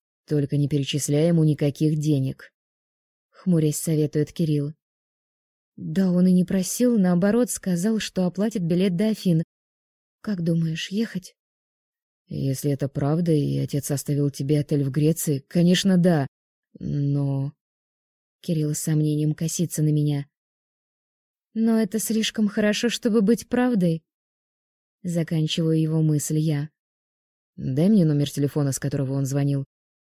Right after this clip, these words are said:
Я пробью его по своим каналам". Мысль проверить номер телефона Спироса даже не приходила мне в голову, и я диктую его Кириллу. "Для начала надо узнать, существует ли такой нотариус на самом деле",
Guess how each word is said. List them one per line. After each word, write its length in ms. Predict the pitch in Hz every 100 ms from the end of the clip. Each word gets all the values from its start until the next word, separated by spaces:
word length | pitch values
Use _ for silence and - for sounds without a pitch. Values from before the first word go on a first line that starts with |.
| _
Я 220 | - 156 143
пробью 340 | 156 165 214
его 180 | 139 131
по 120 | 135
своим 240 | - 147
каналам". 520 | 139 160 165 131 135 160 _ _ _ _ _ _ _ _ _ -
Мысль 380 | 214 226 196
проверить 420 | 175 190 190 185 170
номер 300 | 170 170 165
телефона 480 | 175 165 180 170
Спироса 600 | 160 - 208 190 175 -
даже 320 | 156 175 170 170
не 120 | 156
приходила 560 | 165 - 170 175 180
мне 200 | 156 160
в 60 | 160
голову, 440 | 160 170 151 151 - _ _ _ _ -
и 120 | 180
я 160 | 202
диктую 380 | 202 180 170 208
его 220 | 185 151
Кириллу. 480 | 156 165 147 143 143 - _ _ _ _ _ _ _ _
"Для 220 | - 143 147
начала 400 | 147 - 185 180
надо 280 | 165 156
узнать, 420 | 160 151 175 175 -
существует 600 | 147 - 143 156 165 147
ли 120 | 151
такой 260 | 151 160
нотариус 520 | 156 151 180 185 151 -
на 100 | 143
самом 380 | - 170 170
деле", 360 | 165 185 143 139